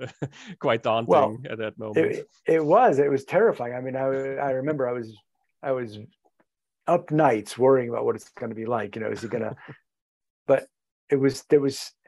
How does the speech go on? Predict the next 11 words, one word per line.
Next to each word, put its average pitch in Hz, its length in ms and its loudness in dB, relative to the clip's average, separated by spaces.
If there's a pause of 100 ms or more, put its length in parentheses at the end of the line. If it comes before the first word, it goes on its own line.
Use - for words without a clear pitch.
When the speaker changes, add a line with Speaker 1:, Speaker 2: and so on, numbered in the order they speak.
(300)
Speaker 2:
there 139 80 6
was 131 160 4
never 160 340 4
anything 143 680 -2
like, 117 360 -6
you 135 80 -6
know, 110 220 -6
you 110 140 -6
can 113 100 -6
imagine 110 540 -4
of, 104 200 -8